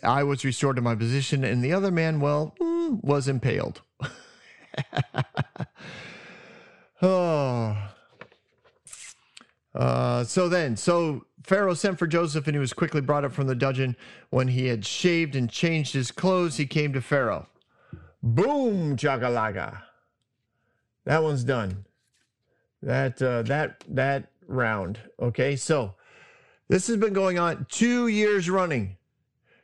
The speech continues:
Two years running, Joseph is in the prison. Joseph is doing what he does. It's interesting to me that the phrasing, um, says that he was,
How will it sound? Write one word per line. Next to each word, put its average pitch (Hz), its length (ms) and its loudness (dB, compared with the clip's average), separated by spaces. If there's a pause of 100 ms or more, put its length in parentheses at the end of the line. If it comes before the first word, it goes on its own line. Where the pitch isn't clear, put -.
(140)
Two 208 180 2
years 190 320 2
running, 156 360 2 (580)
Joseph 160 440 2
is 147 240 -2
in 175 540 0
the 170 80 0
prison. 120 540 0 (440)
Joseph 151 460 0
is 151 580 0 (800)
doing 175 420 2
what 156 220 2
he 151 100 2
does. 117 480 -2 (280)
It's 160 260 2
interesting 190 540 2
to 165 120 0
me 165 220 4
that 143 200 0
the 131 120 0
phrasing, 147 920 2 (560)
um, 120 640 0 (560)
says 151 360 2
that 135 160 0
he 139 160 2
was, 135 380 -2